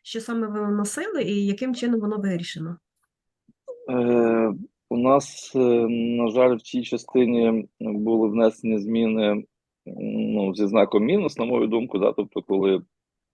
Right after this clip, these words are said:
Speaker 2: передбачили, що, е, якщо,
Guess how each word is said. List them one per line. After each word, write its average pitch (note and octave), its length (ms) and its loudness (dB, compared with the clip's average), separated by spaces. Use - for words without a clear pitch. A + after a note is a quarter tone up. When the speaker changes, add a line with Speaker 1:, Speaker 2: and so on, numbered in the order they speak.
Speaker 2:
передбачили, F2+ 720 0
що, F2 580 0
е, F2+ 640 -2
якщо, A2+ 640 4